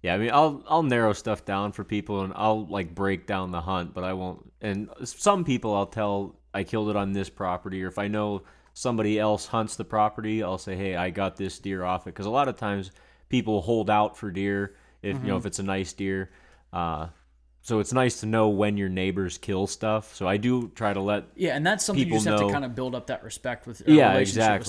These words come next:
Speaker 2: somebody. That,
Speaker 1: And
Speaker 2: "Hey,
Speaker 1: so
Speaker 2: I"
Speaker 1: I'm, I definitely, I don't lie about stuff. I,
Speaker 2: Yeah.
Speaker 1: I'm the, I'll give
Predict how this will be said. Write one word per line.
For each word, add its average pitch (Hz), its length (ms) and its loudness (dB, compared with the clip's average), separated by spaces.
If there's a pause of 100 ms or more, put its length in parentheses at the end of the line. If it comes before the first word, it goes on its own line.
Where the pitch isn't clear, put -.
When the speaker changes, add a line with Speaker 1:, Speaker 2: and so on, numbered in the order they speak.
Speaker 2:
somebody. 110 400 -8 (140)
That, 98 120 0
Speaker 1:
And 90 280 -4 (380)
Speaker 2:
"Hey, 160 220 2
Speaker 1:
so 123 140 4
Speaker 2:
I" 127 140 12
Speaker 1:
I'm, 131 120 6
I 143 180 8
definitely, 135 540 2
I 113 160 6
don't 123 240 4
lie 90 280 4
about 110 360 2
stuff. 110 420 -2 (360)
I, 95 120 2
Speaker 2:
Yeah. 101 160 0
Speaker 1:
I'm 104 140 -4
the, 104 180 0
I'll 101 160 4
give 101 320 0